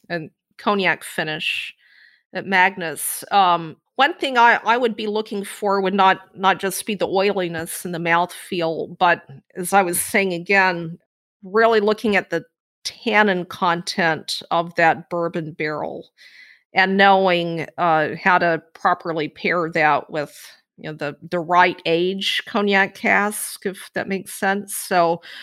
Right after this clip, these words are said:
you know, for example, I wouldn't want to take a thirteen-year-old, um, M G P I cask,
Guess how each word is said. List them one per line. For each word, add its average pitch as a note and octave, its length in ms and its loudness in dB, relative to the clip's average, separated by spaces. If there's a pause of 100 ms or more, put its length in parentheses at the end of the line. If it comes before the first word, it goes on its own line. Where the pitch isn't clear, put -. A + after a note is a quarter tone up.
(640)
you G3 100 0
know, F#3 100 -2
for F3+ 540 -2
example, G#3 680 0
I G3+ 100 6
wouldn't F#3+ 360 -2
want F#3 240 0
to - 120 -8
take F#3 260 -4
a G3 60 -8
thirteen-year-old, F3+ 1300 -4
um, E3 400 -4
M G#3+ 160 0
G G3+ 180 -4
P F#3+ 300 -2
I F3 440 4 (640)
cask, G3+ 680 0